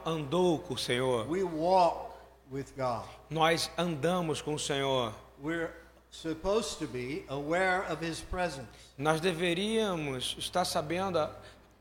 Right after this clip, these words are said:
Speaker 1: quando ele tá presente aqui.
Speaker 2: I hardly have to pray for anything for myself.
Speaker 1: Eu raramente tenho que orar alguma, por alguma coisa pra mim mesmo.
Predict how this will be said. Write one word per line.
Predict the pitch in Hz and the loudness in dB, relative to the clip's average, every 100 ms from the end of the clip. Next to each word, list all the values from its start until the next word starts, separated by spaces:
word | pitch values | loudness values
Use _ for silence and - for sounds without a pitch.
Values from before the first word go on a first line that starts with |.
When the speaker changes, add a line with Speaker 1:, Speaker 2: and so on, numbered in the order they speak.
| _ | _
Speaker 1:
quando | 165 190 185 | 2 4 4
ele | 175 | 2
tá | 175 | 2
presente | 180 175 160 156 175 170 151 | 0 0 0 0 0 0 -2
aqui. | - 139 113 110 - - - - | -2 -2 -2 -6 -12 -20 -12 -2
Speaker 2:
I | 175 | 0
hardly | 165 202 208 196 185 | 6 8 8 6 2
have | 180 175 | 2 0
to | 185 | 0
pray | - 196 190 | 2 4 4
for | 180 180 | 0 -4
anything | 208 233 240 - 165 135 | 0 0 0 0 -2 -2
for | 151 | -4
myself. | 143 143 131 - 143 110 - - - - | -2 -2 -4 -4 -4 -6 -10 -20 -20 -2
Speaker 1:
Eu | 165 208 202 - - - 156 | 4 4 2 -4 -16 -14 -8
raramente | - 214 226 202 185 214 240 - 180 180 - | -2 2 4 4 2 0 0 -2 -2 -4 -6
tenho | - 208 | -4 -2
que | - 202 180 - - - | -2 -6 -8 -14 -18 -2
orar | 190 185 196 208 196 208 | 4 6 6 4 2 2
alguma, | 190 180 196 | 0 0 -2
por | 185 185 | -2 0
alguma | 185 190 185 | 0 0 0
coisa | 202 202 175 | 2 2 2
pra | 165 | -2
mim | 170 170 | 0 0
mesmo. | 170 180 143 135 117 | 0 0 -2 -4 -6